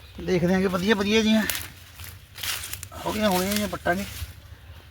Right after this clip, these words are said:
ਕਿਉਂਕਿ ਫਿਰ ਜ਼ਿਆਦੇ ਤਾਂ ਹੋ ਜਾਂਦੀਆਂ ਨੇਗੀਆਂ। ਤੇ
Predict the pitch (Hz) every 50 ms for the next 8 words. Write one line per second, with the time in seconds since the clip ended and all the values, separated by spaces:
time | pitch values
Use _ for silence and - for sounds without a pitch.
0 | - - - - - - 165 156 165 165 160 175 165 147 156 156 156 151 160 160
1 | 151 170 165 156 160 165 151 139 143 135 135 139 143 143 147 143 151 170 160 -
2 | - - - - - - - - - - - - - - - - - - - -
3 | - - - - - - - - - - - - - - - - - - - -
4 | - - - - - - - - - - 73 76 76 - -